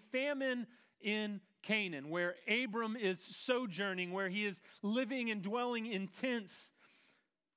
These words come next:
And it forces Abram to take his whole crew, which is, you know, it's decent size. You know, he's got a pretty good crew, right? Take him down to Egypt to find some food. Sounds familiar, doesn't it?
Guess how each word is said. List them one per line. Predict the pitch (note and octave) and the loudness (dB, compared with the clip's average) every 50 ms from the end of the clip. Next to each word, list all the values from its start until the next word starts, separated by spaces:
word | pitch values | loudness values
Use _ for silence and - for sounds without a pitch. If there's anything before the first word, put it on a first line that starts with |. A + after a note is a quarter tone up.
| _ _ _ _ _ _ _ _ _ _ _ _ | _ _ _ _ _ _ _ _ _ _ _ _
And | G3 G#3+ | 2 2
it | A#3 G#3+ - | 2 0 -2
forces | - C4+ D4 E4 D#4 - - D4 B3 G#3 | -2 0 2 2 0 0 -2 -4 -2 0
Abram | C4+ A#3+ B3 B3+ G#3+ A#3 A#3 G3+ | 0 0 0 0 -2 -4 -4 -4
to | A3+ F#3 | -6 -2
take | - - B3+ A3+ - | 0 0 0 0 -2
his | - A3 B3+ - | -2 -2 -2 0
whole | - - C4+ D4+ D#4+ | 0 -2 0 0 -2
crew, | - - - C#4 C#4+ C4 A#3+ A#3 A#3+ B3+ | -4 -4 -4 -2 0 0 0 0 0 0
which | A3 A3 - - - - | -2 -4 -4 -4 -4 -4
is, | B3 B3+ B3 G#3 - - - - _ _ - _ _ | -2 -2 -4 -6 -8 -12 -16 -18 _ _ -20 _ _
you | - E4 C#4 | -2 -2 0
know, | B3 C4 D#4 | 0 0 -2
it's | F4+ - - - | -4 -6 -8 -8
decent | - G#3 F#3 E3 - - A3+ C4+ C#4 - _ _ | -6 -6 -6 -6 -4 -4 -4 -4 -4 -8 _ _
size. | - - - D#3+ C#3+ D3+ E3 G#3 A3 F#3+ | -14 -4 -2 -2 0 0 -2 -4 -6 -6
You | G#3+ | -6
know, | G#3+ | -6
he's | C4 B3 | -6 -6
got | B3 B3 | -6 -6
a | G3 | -8
pretty | - - E3 C#3+ | -8 -10 -12 -10
good | B2 B2 A#2+ | -10 -10 -12
crew, | - - B2+ B2 D3 E3 - _ _ _ - | -10 -10 -10 -10 -10 -12 -14 _ _ _ -10
right? | C#3 C3 D#3 G#3 - _ _ _ _ _ _ _ _ _ _ _ _ _ _ _ _ _ _ _ | -8 -8 -8 -10 -12 _ _ _ _ _ _ _ _ _ _ _ _ _ _ _ _ _ _ _
Take | - A#3 A#3 A3+ | 2 2 2 2
him | D4 C4+ | 0 0
down | A#3+ B3 B3 A#3+ B3 C4+ C#4 - _ _ _ _ _ _ _ _ _ _ _ _ _ _ _ _ _ _ _ _ | 2 2 2 0 0 -4 -6 -10 _ _ _ _ _ _ _ _ _ _ _ _ _ _ _ _ _ _ _ _
to | - - | -10 -2
Egypt | G#2 B3+ C4 G3+ D3+ D#3 C#3 E3 - - - - | 0 0 0 0 0 -2 -4 -4 -6 -10 -18 -12
to | - F3 | -10 -8
find | - - G#3 G3+ G3+ G3+ G3 F#3 F#3 - _ _ | -4 -2 0 0 0 0 -2 -6 -10 -14 _ _
some | - - F3 E3 D#3+ - - - | -12 -8 -8 -6 -8 -8 -8 -4
food. | B3 A#3+ G#3 D#3+ C#3+ B2 B2+ C3 C3 | -2 0 2 0 0 -2 -4 -8 -12
Sounds | - - A#3 A#3 B3+ A#3 - - | -8 -6 -4 -4 -4 -4 -6 -8
familiar, | - G#3+ G#3 A3 A3+ G3 D#3 C#3 | -6 -4 -4 -2 -2 -2 -2 0
doesn't | C3 D3 D#3+ C#3+ B2 | -2 -2 -2 -4 -8
it? | A2 - | -14 -16